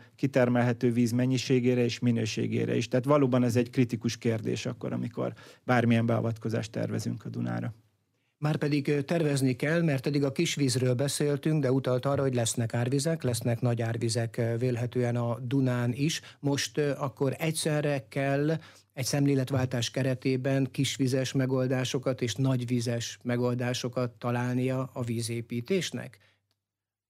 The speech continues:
Speaker 1: Ez egy rendkívül fontos kérdés, mert ez így van. Tehát akkor, amikor azt, ö, magyaráztam el, hogy a hidrológiai előrejelző modelljeink azok azt mutatják, hogy a kisvizes időszakok azok, ö,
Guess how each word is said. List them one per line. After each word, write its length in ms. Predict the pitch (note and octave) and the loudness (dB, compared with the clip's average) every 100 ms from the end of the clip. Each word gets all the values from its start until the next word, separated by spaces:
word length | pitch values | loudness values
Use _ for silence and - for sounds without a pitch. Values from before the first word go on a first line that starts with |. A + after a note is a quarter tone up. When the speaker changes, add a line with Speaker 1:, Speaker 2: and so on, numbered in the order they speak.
| - | -4
Speaker 1:
Ez 80 | A2+ | 2
egy 100 | A#2+ | 4
rendkívül 440 | B2 A#2 A#2 A#2 | 4 4 2 2
fontos 420 | A2 B2+ A#2+ A#2+ | 2 2 2 0
kérdés, 380 | A2+ B2+ B2+ A#2+ | 4 4 4 2
mert 260 | C3 A#2+ C3 | 2 2 2
ez 100 | A#2+ | 4
így 260 | C3 A#2 | 4 4
van. 300 | A2+ B2+ D3 - - - | 4 4 2 -2 -16 -6
Tehát 180 | B2 | 2
akkor, 260 | C3+ C3+ C3 | 2 2 4
amikor 380 | B2 A#2+ C3 B2 | 4 4 4 4
azt, 280 | B2 A#2 - | 4 0 2
ö, 240 | B2 A#2+ | 4 4
magyaráztam 640 | A#2+ A#2+ A#2+ A#2+ A2 B2 B2 | 4 4 4 2 2 2 4
el, 160 | B2 | 2
hogy 240 | A2+ A#2 A#2 | 2 2 2
a 100 | A#2 | 2
hidrológiai 800 | G#2+ B2+ A#2+ A#2+ A#2 A#2 A#2+ | 2 0 0 0 0 2 2
előrejelző 640 | A#2+ B2 A#2+ A#2+ A#2+ A2+ A#2+ | 2 2 2 4 2 2 2
modelljeink 680 | A#2+ A#2+ A#2 A#2 A#2 A#2 A2 | 4 4 4 4 4 2 0
azok 200 | A2+ A#2 | -2 0
azt 200 | A#2+ - | -2 0
mutatják, 600 | B2+ A#2+ A2 - A#2 A2+ | 0 2 0 0 -2 2
hogy 180 | A#2 A#2 | 2 4
a 120 | A2+ - - - | 2 -4 -20 0
kisvizes 560 | B2+ - B2 A#2+ A2 | 0 4 2 4 2
időszakok 640 | B2 A#2+ A2+ - A2+ A#2+ A#2 | 2 2 0 0 -2 -2 -2
azok, 340 | A#2 A#2 A2 | 0 0 0
ö, 260 | B2 A#2 | 2 2